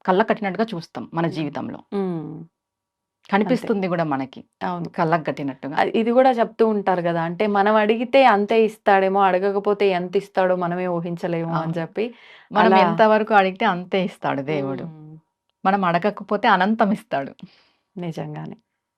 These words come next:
Speaker 1: అంతే కదండి.
Speaker 2: అవును.
Speaker 1: ఇప్పుడు ఇది కావాలి అని అంటాం మనం, ఏదైనా some ఒక
Speaker 2: అవును.
Speaker 1: లిమిట్‌గా అడుగుతాం.
Speaker 2: అడుగుతాం.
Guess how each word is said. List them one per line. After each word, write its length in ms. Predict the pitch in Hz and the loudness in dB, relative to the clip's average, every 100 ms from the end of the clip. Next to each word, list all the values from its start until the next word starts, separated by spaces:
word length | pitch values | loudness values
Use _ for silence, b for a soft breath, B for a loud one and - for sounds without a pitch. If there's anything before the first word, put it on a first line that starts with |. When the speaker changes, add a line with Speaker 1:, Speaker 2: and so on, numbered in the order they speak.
| - | -8
Speaker 1:
అంతే 300 | 185 190 202 | -6 0 2
కదండి. 280 | 165 147 147 | 2 0 -4
Speaker 2:
అవును. 300 | 180 170 160 _ _ 185 | -4 -4 -8 _ _ -6
Speaker 1:
ఇప్పుడు 220 | 180 202 | 0 0
ఇది 180 | 180 220 | 2 4
కావాలి 600 | 220 196 208 214 214 220 | 8 10 10 8 6 2
అని 240 | 208 196 190 - | 2 -2 -6 -4
అంటాం 480 | 180 180 170 170 139 | -2 -2 -2 -2 -2
మనం, 240 | 135 135 147 | -6 -8 -6
ఏదైనా 540 | 151 160 190 269 294 _ _ | -4 -4 0 0 -2 _ _
some 260 | - 214 185 | 0 2 2
ఒక 380 | - _ - 180 | -8 _ -4 4
Speaker 2:
అవును. 120 | 202 | 4
Speaker 1:
లిమిట్‌గా 400 | 196 214 214 214 | 6 2 6 6
అడుగుతాం. 360 | 165 151 - | 6 0 -2
Speaker 2:
అడుగుతాం. 340 | 185 165 156 | -4 -4 -8